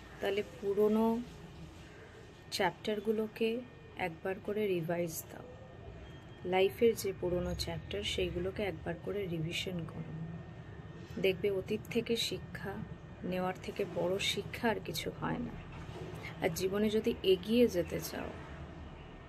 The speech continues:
তাহলে অতীতটাকে ভুলিয়ে এগে-, এগোতে শেখো। যারা অতীতকে সাথে নিয়ে এগোয়, তারা কখনো এগোতে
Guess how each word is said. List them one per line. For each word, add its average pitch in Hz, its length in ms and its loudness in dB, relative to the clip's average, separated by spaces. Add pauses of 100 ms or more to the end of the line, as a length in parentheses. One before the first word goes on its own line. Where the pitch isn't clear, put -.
(1300)
তাহলে 185 400 4 (420)
অতীতটাকে 220 760 2
ভুলিয়ে 185 560 4
এগে-, - 420 0
এগোতে - 320 2
শেখো। - 420 -6 (1040)
যারা 190 340 8
অতীতকে 220 680 6
সাথে 226 480 4
নিয়ে 226 380 10
এগোয়, 170 360 0 (180)
তারা 202 260 2
কখনো 226 320 4
এগোতে 170 480 4